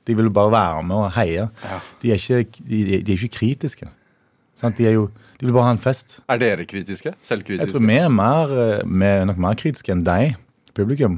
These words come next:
Speaker 1: på oss selv. Altså på den måten at vi, vi prøver jo hele veien. Noe av det som gjør det interessant for oss, er jo å prøve å være så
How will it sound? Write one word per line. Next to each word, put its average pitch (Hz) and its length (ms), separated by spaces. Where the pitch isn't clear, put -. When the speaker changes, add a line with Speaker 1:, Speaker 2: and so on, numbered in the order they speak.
Speaker 1:
på 107 200
oss - 100
selv. 123 300
Altså 110 280
på 101 160
den 98 100
måten 90 220
at 87 80
vi, 92 160
vi 104 80
prøver 95 300
jo 90 60
hele 87 200
veien. 104 240
Noe 101 160
av 101 60
det 98 100
som 95 120
gjør 90 200
det 90 80
interessant 98 420
for 113 180
oss, - 120
er 107 120
jo 127 60
å 110 60
prøve 92 240
å 87 60
være 87 120
så 98 60